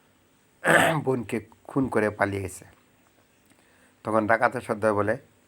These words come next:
"তাই নাকি?" তখন ডাকাত সর্দার বলে, "ঠিক আছে, তোর মা বাবাকে যে খুন করেছে তাকে আমি বের করে দেব,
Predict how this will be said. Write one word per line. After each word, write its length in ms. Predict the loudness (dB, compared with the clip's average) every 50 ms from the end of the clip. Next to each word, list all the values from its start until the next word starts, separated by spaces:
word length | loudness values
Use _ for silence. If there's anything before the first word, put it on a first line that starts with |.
| _ 0
"তাই 160 | 2 2 2
নাকি?" 300 | 2 0 -4 -6 -10 -20 -20 -20 -20 _ _ _ _ _ _ _ _ _ _ _ _ _ _ _ -4 0
তখন 380 | 0 0 2 2 0 0 0 -2 -10 _ _ -4
ডাকাত 200 | 0 2 2 2
সর্দার 320 | 2 0 -2 0 0 0 0
বলে, 220 | 0 -2 -4 -6 -12 -16 -20 _ _ _ _ _ _ _ _
"ঠিক 180 | -4 0 2 2
আছে, 300 | 2 2 0 -4 -16 -18 -20 _ _ _ _ _ _ _ _ _ _ -20 -6 0
তোর 160 | 2 2 2
মা 200 | 4 2 2 4
বাবাকে 460 | 4 4 2 2 0 -2 -4 -6 -6
যে 140 | -4 -4 -6
খুন 260 | -6 -4 -4 -4 -2
করেছে 520 | -2 0 0 0 -2 -2 -4 -6 -6 -6 -6 -10 -18 -20 -20 -20 -20 -18 -18 -18 -8 -2 2
তাকে 260 | 2 2 4 2 2
আমি 200 | 2 2 0 -4
বের 220 | -4 -4 -4 -4
করে 200 | -2 -2 -2 0
দেব, 140 | 0 -2 -4